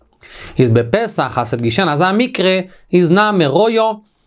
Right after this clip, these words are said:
אז מען לאזט דאס פשט, ביז באקומען א מום, און מען פארקויפט עס, און מיט די געלט ברענגט ער השלמים. איז למעשה רש"י זאגט, אז זיי מיינט נישט צו זאגן, אז האט עס א טעם די זאך. אבער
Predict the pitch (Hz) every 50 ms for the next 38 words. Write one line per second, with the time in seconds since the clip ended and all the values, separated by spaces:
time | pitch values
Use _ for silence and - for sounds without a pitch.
0 | _ - - 160 151 151 160 175 190 185 - 160 - - - 180 185 185 175 -
1 | - 165 165 170 165 151 147 151 - 170 160 131 117 95 107 156 220 254 247 226
2 | - - _ _ _ _ - - - - 202 190 151 - 143 127 - 170 190 185
3 | 214 202 214 214 214 202 226 240 226 202 285 294 294 294 285 - - - - 165
4 | 180 208 233 247 233 233 - - 208 214 - - 190 180 - - 160 143 131 131
5 | 131 127 127 _ _ _ _ _ _ - - - - 165 147 135 139 139 156 185
6 | 214 214 - 170 151 151 175 196 190 - 156 139 139 170 156 139 135 - - -
7 | _ _ - 143 143 - 156 160 190 247 254 269 240 220 - 160 135 117 147 165
8 | 151 135 139 139 139 - - _ _ _ - 127 139 143 - 170 170 180 - -
9 | - 139 - - - 165 170 165 160 147 123 123 107 95 85 85 - - - _
10 | _ _ - - - - 101